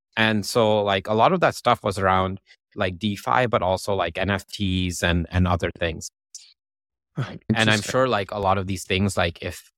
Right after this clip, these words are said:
Speaker 1: if you can take advantage Base, like, they'll be more interested in, in funding it. But, like, it all helps with the big, like, big push to get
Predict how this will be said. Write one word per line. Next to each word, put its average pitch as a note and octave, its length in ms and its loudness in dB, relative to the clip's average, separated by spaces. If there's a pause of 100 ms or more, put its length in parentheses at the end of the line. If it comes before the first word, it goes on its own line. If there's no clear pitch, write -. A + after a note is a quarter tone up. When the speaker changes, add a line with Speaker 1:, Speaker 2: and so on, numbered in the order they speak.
(120)
Speaker 1:
if G2+ 100 -2
you G#2 100 2
can G2 140 2
take G#2 180 -2
advantage F2+ 460 0
Base, F2+ 300 -2
like, E2+ 180 -2
they'll F#2 240 2
be F#2+ 160 0
more F#2 200 0
interested F2+ 340 -8
in, F2 160 -10 (100)
in F#2 140 -12
funding C#3 400 0
it. F#2 160 -4 (420)
But, C#3 220 2
like, G#2+ 260 2
it A2 100 0
all C#3+ 200 4
helps A#2+ 340 0
with F#2 120 -4
the F#2 80 -2
big, F2+ 260 -2 (220)
like, E2+ 260 -4 (480)
big A2 180 4 (100)
push G#2+ 360 0
to - 100 -12
get F2 300 -2